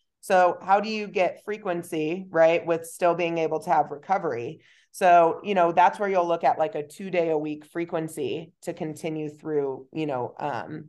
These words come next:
that cycle. But as we train, right, we're always going to, the goal is to trend upward over time. And so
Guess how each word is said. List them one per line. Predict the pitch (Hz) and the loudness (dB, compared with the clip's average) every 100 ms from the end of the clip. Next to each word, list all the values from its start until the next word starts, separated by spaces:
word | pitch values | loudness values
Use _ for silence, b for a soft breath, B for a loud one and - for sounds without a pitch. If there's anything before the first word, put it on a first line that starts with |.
| _ 160 | _ -2
that | 147 117 - | 0 0 -2
cycle. | 180 214 220 120 151 - _ _ _ _ _ - | 0 0 -2 -6 -8 -14 _ _ _ _ _ 4
But | 208 190 | 4 6
as | 320 254 | 4 2
we | 277 | -4
train, | 214 208 240 185 175 175 | -4 0 0 0 -4 -2
right, | 165 170 175 - - _ _ _ 196 | 2 4 2 -2 -16 _ _ _ -4
we're | 208 - | -2 2
always | 226 262 262 | 0 0 -4
going | - 214 208 208 | -6 -4 -4 -8
to, | 208 196 180 175 - _ _ _ _ _ _ _ | -4 -2 0 -2 -10 _ _ _ _ _ _ _
the | 190 | -4
goal | 247 277 | 0 0
is | 262 | -2
to | 226 | -8
trend | 220 208 190 185 | -2 0 0 0
upward | 185 185 180 165 165 | 0 0 -2 -2 -2
over | 165 156 | -4 -4
time. | 147 143 117 - 151 151 _ _ _ _ _ - | -8 -8 -8 -8 -12 -16 _ _ _ _ _ -2
And | 180 185 185 | 0 0 0
so | 190 175 170 165 - | 4 6 6 2 -6